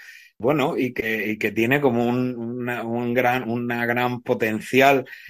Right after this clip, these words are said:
porque tiene un carisma bestial, grande, ¿no? Y entonces ella te-, pero ella tenía sus dudas, ¿no? Y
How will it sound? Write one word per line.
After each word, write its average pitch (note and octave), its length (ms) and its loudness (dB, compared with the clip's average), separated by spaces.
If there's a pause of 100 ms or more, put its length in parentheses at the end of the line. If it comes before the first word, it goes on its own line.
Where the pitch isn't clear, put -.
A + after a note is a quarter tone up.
(260)
porque G#2+ 300 -6
tiene A2 260 0
un C3+ 100 2
carisma A#2 720 -2
bestial, G#2 1000 -2
grande, A#2+ 480 0
¿no? E3 180 -2 (300)
Y A2+ 180 0
entonces D3+ 560 2
ella F3 320 4
te-, D#3 140 -2
pero C3+ 200 2
ella F#3+ 160 4
tenía F3 300 -2
sus G#2+ 300 -10
dudas, G#2+ 420 2
¿no? C3+ 320 -4
Y G#2+ 340 -4